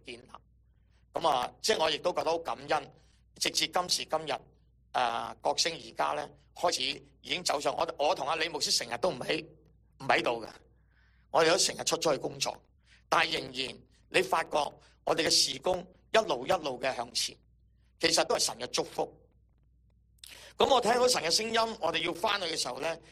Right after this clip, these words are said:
你睇見最下低嗰度呢，你會睇到呢，啊，一路打橫去呢，就係我哋其中一個建築物，就喺下，啊，陝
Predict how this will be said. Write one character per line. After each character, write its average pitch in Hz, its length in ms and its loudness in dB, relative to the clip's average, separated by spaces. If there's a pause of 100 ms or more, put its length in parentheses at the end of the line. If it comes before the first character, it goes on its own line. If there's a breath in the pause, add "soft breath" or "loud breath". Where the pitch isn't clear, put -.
(140 loud breath)
你 170 100 2
睇 180 280 0
見 160 120 -8
最 160 240 0
下 127 220 -2
低 156 180 -2
嗰 175 100 2
度 147 160 -4
呢， 151 160 -4 (280 soft breath)
你 147 100 -2
會 160 160 0
睇 160 240 -2
到 139 180 -4
呢， 165 180 -4 (720)
啊， 139 100 4
一 151 80 0
路 147 500 2
打 147 240 -2
橫 139 300 -4
去 143 80 -2
呢， 165 120 -4
就 160 120 -4
係 135 240 -4
我 170 120 -2
哋 170 100 -4
其 123 160 -12
中 196 200 -4
一 196 60 0
個 151 340 -6
建 143 200 -18
築 175 120 -12
物， 135 200 -10 (440)
就 139 120 0
喺 175 120 0
下， - 360 -4
啊， 117 300 -2 (140)
陝 - 240 -2